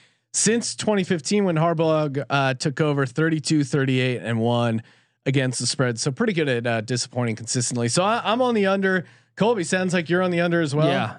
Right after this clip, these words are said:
Speaker 2: yeah, I am. I just think it's too tough. They draw from the West, uh,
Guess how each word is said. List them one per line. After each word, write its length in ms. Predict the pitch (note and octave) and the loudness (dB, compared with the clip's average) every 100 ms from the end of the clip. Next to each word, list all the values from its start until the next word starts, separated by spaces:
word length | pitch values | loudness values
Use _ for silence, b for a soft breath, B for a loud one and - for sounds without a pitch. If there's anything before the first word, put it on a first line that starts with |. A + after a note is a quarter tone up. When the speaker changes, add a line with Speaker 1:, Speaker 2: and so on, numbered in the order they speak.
| - | -4
Speaker 2:
yeah, 220 | C#3 C3 | 0 0
I 80 | B2+ | 0
am. 320 | A#2+ A2 A2+ b b b b | 0 -2 -4 b b b b
I 100 | C#3 | 0
just 180 | D3 C3+ | 0 0
think 140 | D3 | 0
it's 120 | B2 - | -2 -2
too 200 | D#3+ C#3 | -2 0
tough. 300 | D#3 C3+ - | 0 -2 -2
They 100 | C3 | 0
draw 280 | C#3 C#3+ C#3+ | 2 0 0
from 200 | D#3+ C3 | -2 0
the 120 | G#2+ | 2
West, 460 | G2+ C#3 C#3 - - _ - | 2 2 0 -4 -16 _ -4
uh, 260 | C3+ A#2 | -2 0